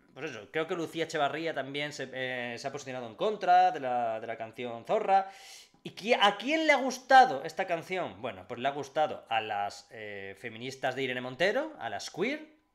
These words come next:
a las transfeministas, y les ha gustado, por supuesto, al colectivo L G T B Q plus. El colectivo L G T B Q, L G T B Q plus, todo lo que sea chabacano y ordinario,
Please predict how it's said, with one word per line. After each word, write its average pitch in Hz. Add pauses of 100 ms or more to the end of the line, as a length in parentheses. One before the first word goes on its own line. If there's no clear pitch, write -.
(200)
a 110
las 104
transfeministas, 151 (960)
y 226
les 240
ha 180
gustado, 160
por 185
supuesto, 120
al -
colectivo 117
L 110
G -
T 98
B 90
Q 101
plus. 233 (1000)
El 123
colectivo 127
L 226
G 233
T 214
B -
Q, 165
L 170
G 170
T 165
B 151
Q 139
plus, 269
todo 208
lo 214
que 202
sea 127
chabacano 160
y 208
ordinario, 220